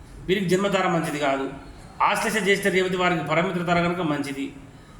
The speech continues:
మరి అశ్విని మకముల వారికి మిత్రతార మంచిది. భరణి పుబ్బ పూర్వషాఢ వీరికి మంచిది కాదు నైదన తార. కృత్తిక ఉత్తర ఉత్తరాషాఢ వారికి సాధన తార కనుక మంచిది. రోహిణి హస్త శ్రవణం వారికి ప్రత్యక్ తార కనుక మంచిది కాదు. మృగశిర చిత్త ధనిష్ట వారికి క్షేమతార మంచిది.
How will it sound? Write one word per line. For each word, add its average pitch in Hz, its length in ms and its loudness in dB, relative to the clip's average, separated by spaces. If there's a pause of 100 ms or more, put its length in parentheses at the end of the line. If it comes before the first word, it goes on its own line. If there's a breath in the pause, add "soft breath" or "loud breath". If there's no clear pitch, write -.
(100)
మరి 190 120 2
అశ్విని 208 300 0
మకముల 208 420 0
వారికి 190 280 4
మిత్రతార 170 460 2
మంచిది. 143 460 0 (480 loud breath)
భరణి 180 580 0
పుబ్బ 175 260 0
పూర్వషాఢ 170 760 2
వీరికి 190 260 0
మంచిది 175 320 2
కాదు 180 260 0
నైదన 165 280 2
తార. 135 360 0 (680 loud breath)
కృత్తిక 208 300 -2
ఉత్తర 202 340 0
ఉత్తరాషాఢ 190 440 0
వారికి 175 280 2
సాధన 185 360 0
తార 180 220 0
కనుక 185 240 -2
మంచిది. 151 520 -4 (480 loud breath)
రోహిణి 220 340 2
హస్త 208 280 2
శ్రవణం 190 280 2
వారికి 180 280 0
ప్రత్యక్ 160 400 -6
తార 180 120 2
కనుక 175 200 -2
మంచిది 147 340 0
కాదు. 139 320 0 (560 loud breath)
మృగశిర 214 420 2 (160)
చిత్త 202 220 -2
ధనిష్ట 190 360 0
వారికి 185 280 2
క్షేమతార 180 480 2
మంచిది. 143 400 -2